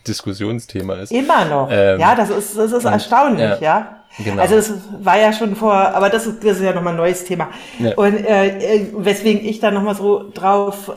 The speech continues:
Speaker 2: äh, dringe quasi, dass wir es eben nicht schaffen werden, unserem Kind all das mitzugeben, was es braucht.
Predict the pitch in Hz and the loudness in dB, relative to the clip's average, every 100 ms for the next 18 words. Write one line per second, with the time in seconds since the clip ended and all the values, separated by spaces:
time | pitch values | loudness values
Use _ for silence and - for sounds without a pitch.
0 | - 185 180 180 - - _ _ _ - | -8 -6 -6 -10 -20 -20 _ _ _ -20
1 | _ 147 180 185 208 214 214 180 160 180 | _ -2 0 2 2 2 0 0 0 0
2 | 208 214 254 202 - 208 196 202 214 196 | -6 -8 -16 -18 -6 -2 -2 0 -2 0
3 | 202 185 196 220 220 233 - 208 208 214 | -2 -2 -4 0 0 0 -4 -2 -2 -4
4 | 175 180 185 185 180 180 175 202 196 - | -2 -2 -2 -2 -6 -6 -4 -4 -4 -4
5 | 156 175 208 214 196 202 196 202 175 190 | 0 0 0 -4 -4 -6 -4 -8 -4 -4
6 | 185 175 175 165 - 147 226 - | -4 -8 -12 -16 -2 2 2 -2